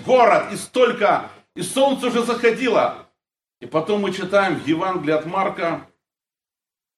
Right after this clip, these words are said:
мы читаем, а утром, став весьма рано.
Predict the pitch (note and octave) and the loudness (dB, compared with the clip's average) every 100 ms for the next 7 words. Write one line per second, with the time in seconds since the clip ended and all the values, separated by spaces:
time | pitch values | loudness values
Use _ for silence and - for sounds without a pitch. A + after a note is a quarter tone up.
0 | _ _ - _ C#3 D3 - F#3 F3+ E3 | _ _ -20 _ 0 0 2 2 2 2
1 | D3+ C3 E3 F3+ F3 D#3+ D#3+ D3 - _ | 0 0 -2 -2 0 0 0 -2 -10 _
2 | - - D3+ D#3 D#3 - _ - A2+ C3+ | -20 0 4 4 2 -8 _ -14 -8 -8
3 | - D3 D3+ C#3+ D3+ E3 E3 E3 | -2 4 4 6 4 2 -2 -4